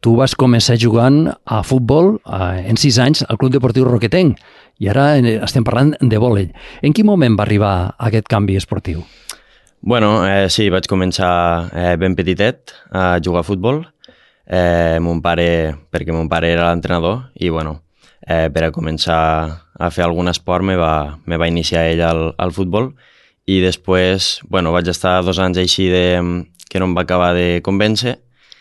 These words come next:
Speaker 2: i a mitjans de, de la segona temporada que estava jugant a futbol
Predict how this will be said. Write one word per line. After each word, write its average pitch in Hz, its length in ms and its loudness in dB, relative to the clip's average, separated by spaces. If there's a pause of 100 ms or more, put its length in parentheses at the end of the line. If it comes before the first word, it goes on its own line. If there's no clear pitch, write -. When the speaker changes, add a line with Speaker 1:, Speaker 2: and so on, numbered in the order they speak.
(200)
Speaker 2:
i 98 120 2
a 95 80 0
mitjans 87 440 -2
de, 82 480 -2
de 92 160 -2
la 90 100 0
segona 90 280 -2
temporada 87 440 0
que 120 100 -8
estava 92 280 -4
jugant 90 240 -2
a 87 40 -6
futbol 110 420 -2